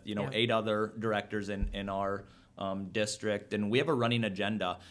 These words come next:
Speaker 1: And so they're like, "Well, what do you talk about?" And it's these things. You know,
Speaker 2: Oh.
Speaker 1: part of it was education and how we can provide education.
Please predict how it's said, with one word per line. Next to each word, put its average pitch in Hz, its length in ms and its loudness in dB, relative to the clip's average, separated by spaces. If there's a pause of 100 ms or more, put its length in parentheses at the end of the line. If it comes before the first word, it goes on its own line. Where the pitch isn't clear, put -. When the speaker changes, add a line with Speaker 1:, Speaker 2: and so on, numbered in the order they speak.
(100)
Speaker 1:
And 120 220 0
so 123 260 2
they're 123 160 2
like, 117 140 0
"Well, 127 200 -4
what - 140 -10
do 202 80 0
you 220 100 4
talk - 440 -2
about?" 107 260 2
And 151 80 0
it's 160 140 -4
these 156 280 2
things. 160 480 2 (240)
You 156 120 0
know, 151 260 0
Speaker 2:
Oh. 147 60 -2
Speaker 1:
part 175 240 4
of 202 100 2
it - 100 2
was 139 200 2
education 127 600 0
and 120 140 0
how 127 100 0
we 135 100 0
can 127 140 -4
provide 117 320 2
education. 120 760 -2